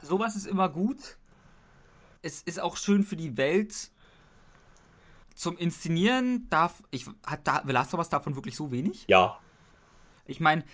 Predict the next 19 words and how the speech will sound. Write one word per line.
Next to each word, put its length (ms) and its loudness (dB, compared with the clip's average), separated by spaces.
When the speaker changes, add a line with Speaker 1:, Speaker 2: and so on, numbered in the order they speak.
Speaker 1:
jetzt 240 -2
mal 420 4
allen 320 4
Hate 240 0
für 140 -6
die 140 -8
Elder 160 0
Scrolls-Reihe 480 -4
und 100 -4
so 80 -6
beiseite, 460 -2
ein 60 -6
Fallout 640 0
und 180 -6
ein, 260 -8
jedes 380 -2
wie 80 -4
Elder 180 0
Scrolls 380 -4